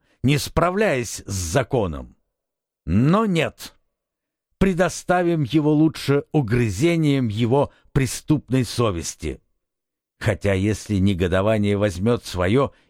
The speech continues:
и публика в слепом бешенстве причинит клеветнику какие-нибудь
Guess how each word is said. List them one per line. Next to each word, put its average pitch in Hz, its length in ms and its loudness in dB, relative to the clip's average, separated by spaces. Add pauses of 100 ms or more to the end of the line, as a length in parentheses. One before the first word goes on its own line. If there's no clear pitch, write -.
и 143 140 0
публика 135 580 0
в - 60 -6
слепом 131 560 0
бешенстве 139 680 0 (160)
причинит 156 540 0
клеветнику 135 720 0
какие-нибудь 139 800 0